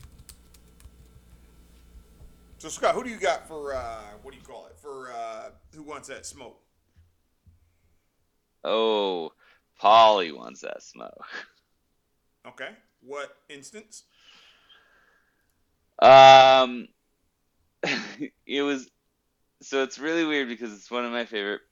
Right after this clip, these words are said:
Speaker 2: parts of the whole show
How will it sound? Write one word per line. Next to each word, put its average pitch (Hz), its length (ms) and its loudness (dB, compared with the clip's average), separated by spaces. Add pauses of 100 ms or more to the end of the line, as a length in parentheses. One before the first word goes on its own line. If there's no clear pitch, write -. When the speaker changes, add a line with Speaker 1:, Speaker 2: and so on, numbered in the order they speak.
(340)
Speaker 2:
parts 98 320 -4
of 90 100 -18
the 92 140 -8
whole 90 460 -4 (480)
show 92 560 0